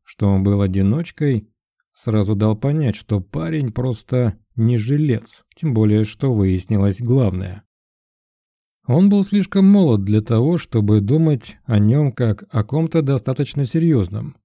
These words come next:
Ведь едва услышав о том, что этот парень в одиночку отправился в мрачные земли, все приказчики тут же осенили себя троекратным поклоном и крестом,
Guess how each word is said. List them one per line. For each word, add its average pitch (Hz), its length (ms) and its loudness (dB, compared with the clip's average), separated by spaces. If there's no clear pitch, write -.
Ведь 104 380 0
едва 120 320 0
услышав 151 440 -6
о 120 120 -2
том, 139 260 -2
что 110 220 -4
этот 127 320 -2
парень 165 440 -2
в 107 80 0
одиночку 131 540 -2
отправился 123 640 -2
в 110 60 4
мрачные 110 640 2
земли, 143 520 0
все 123 280 -4
приказчики 151 760 -4
тут 135 260 -4
же 131 340 -2
осенили 127 640 -2
себя 117 500 -2
троекратным 120 880 -2
поклоном 123 680 0
и - 240 -10
крестом, 127 760 -2